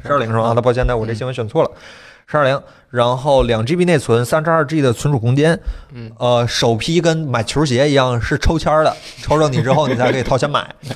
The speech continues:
Speaker 2: 球鞋。
Speaker 1: 呃，然后五百名用户，然后还送你一年的微信读书卡。就，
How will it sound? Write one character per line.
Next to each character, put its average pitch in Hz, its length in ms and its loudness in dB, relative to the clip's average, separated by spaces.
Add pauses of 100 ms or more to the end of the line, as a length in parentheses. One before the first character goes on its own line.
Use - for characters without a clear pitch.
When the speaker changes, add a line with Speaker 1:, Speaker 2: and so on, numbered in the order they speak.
Speaker 2:
球 - 220 -10
鞋。 - 140 -10
Speaker 1:
呃， 110 260 2
然 110 160 2
后 113 260 2
五 113 200 0
百 156 160 2
名 120 120 -2
用 147 160 -2
户， 170 200 -2
然 113 80 0
后 117 80 0
还 131 120 -2
送 156 220 -6
你 117 60 -6
一 143 100 -8
年 117 320 -4
的 139 260 2 (100)
微 147 120 0
信 160 160 -2
读 127 80 -2
书 175 100 0
卡。 - 160 -6 (960)
就， 113 420 0